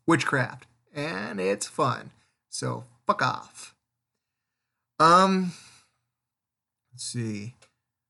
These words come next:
So much stories that I just don't really care about anymore. Jason Biggs thinks the Amer-, American Pie's infamous webcam scene is kinda,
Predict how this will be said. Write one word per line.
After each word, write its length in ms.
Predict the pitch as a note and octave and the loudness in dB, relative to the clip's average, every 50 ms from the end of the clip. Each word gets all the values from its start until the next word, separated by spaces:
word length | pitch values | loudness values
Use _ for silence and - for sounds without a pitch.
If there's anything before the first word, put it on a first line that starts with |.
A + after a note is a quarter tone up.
| _ _ | _ _
So 140 | - G3 | -2 0
much 140 | F#3+ F#3 - | 2 2 2
stories 380 | - - F#3 F3+ F3 F3 D#3+ - | 2 2 4 4 4 4 4 2
that 80 | D#3 | 2
I 20 | D3 | 0
just 160 | D3+ D#3+ - | 0 -2 -6
don't 120 | E3+ D#3 | -6 -6
really 160 | D3+ D3 C3+ B2+ | -4 -4 -4 -4
care 320 | - - - E3 F3 F3 | -4 -6 -4 -2 0 2
about 500 | E3+ E3+ E3+ E3 E3 D#3+ D#3+ D#3+ - - | 2 4 4 6 6 6 4 4 0 -2
anymore. 280 | F#3+ F3 D#3+ E3 E3 D3+ | -4 -2 0 0 2 2
Jason 260 | E3 E3 D#3 E3 D3+ | 0 0 0 0 0
Biggs 240 | D#3+ D#3 D3+ C3+ - | 2 2 2 0 -2
thinks 240 | E3+ D#3+ D3 - | -2 -2 -2 -2
the 120 | - D#3+ C#3+ | 0 0 0
Amer-, 420 | D3 D#3 D#3+ - - - E3+ D#3+ | 0 -2 -4 -4 0 4 4 6
American 340 | D#3+ D#3+ E3 E3 D#3+ D#3+ D#3 | 6 6 4 2 2 2 2
Pie's 400 | C3+ D#3+ D#3 D3+ D3 C#3 C3 - | 4 6 6 6 6 4 0 -2
infamous 300 | D#3+ D3+ D#3 D#3 C#3+ C3 | -6 -6 -4 -4 -2 0
webcam 500 | B2+ D3 D3+ D3+ D#3 - D#3+ D#3 D#3 D3+ | 2 2 2 2 0 -2 -4 -4 -2 -2
scene 260 | - - E3 E3 D#3 | -4 -4 -4 -4 -2
is 200 | D3+ D3 C#3+ C3 | -2 -2 -2 -2
kinda, 400 | - - D#3+ D#3+ D#3 D#3 D3 C3 | -2 -2 0 0 0 0 -2 -4